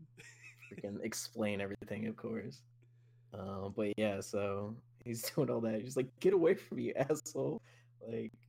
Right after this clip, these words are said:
Speaker 2: and she has a really good line. She's like, "I can't believe it took you trying to kill me <laughs> to, like, realize that this relationship is over," <laughs> or something. Um,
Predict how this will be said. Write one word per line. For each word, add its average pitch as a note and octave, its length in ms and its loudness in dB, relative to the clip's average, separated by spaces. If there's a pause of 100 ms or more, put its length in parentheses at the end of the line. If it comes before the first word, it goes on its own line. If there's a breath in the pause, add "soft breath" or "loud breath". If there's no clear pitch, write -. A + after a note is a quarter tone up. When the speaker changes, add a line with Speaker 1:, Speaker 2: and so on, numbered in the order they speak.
Speaker 2:
and - 100 -20
she F3 80 0
has G3 120 2
a A#2+ 40 -4
really A#2 180 2
good G#2+ 160 0
line. G2 480 -6
She's A2 200 -8
like, A2+ 180 -4
"I B2 60 -2
can't G3 340 0
believe E3 160 4
it - 120 -4
took D#3 220 0
you B2+ 380 -2
trying C#3 400 -2
to A#2 80 0
kill C3+ 300 -2
me C3 360 0
<laughs> - 160 -6
to, B2+ 80 0 (520 loud breath)
like, A#2 280 -4 (220)
realize A2+ 400 4
that A2+ 140 0
this A#2+ 260 -4
relationship A#2 600 -4
is A#2 100 -4
over," A#2 400 0 (160)
<laughs> - 20 -20
or - 220 -6
something. - 560 -8 (720 loud breath)
Um, G2+ 600 -6